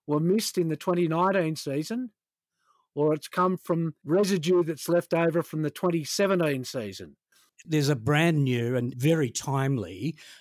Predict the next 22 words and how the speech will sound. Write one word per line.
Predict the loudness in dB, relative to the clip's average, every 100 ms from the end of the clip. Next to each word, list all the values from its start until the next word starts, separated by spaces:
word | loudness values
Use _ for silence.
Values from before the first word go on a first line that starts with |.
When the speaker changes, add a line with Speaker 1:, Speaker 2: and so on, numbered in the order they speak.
| -2
Speaker 2:
New | 0 2
South | 2 0 0
Wales | 0 0 -2
D | -2 -2
P | -2 -4
I | -2 -4 -4 -8 _
fact | -6 -4 -4
sheet | -4 -4 -6 -8 -8
that | -8 -8 -18 -20 -12 -4
explains | -2 0 2 2 2 2
what | 0 -2
a | -4
high-risk | -4 0 2 2 0 -2
paddock | -6 -8 -8 -12
is | -12 -6 -4
and | -2 0
what | 0
is | 0
a, | -4 -8 -8
a | -4
low | 2 2
risk. | 2 -2 -4 -6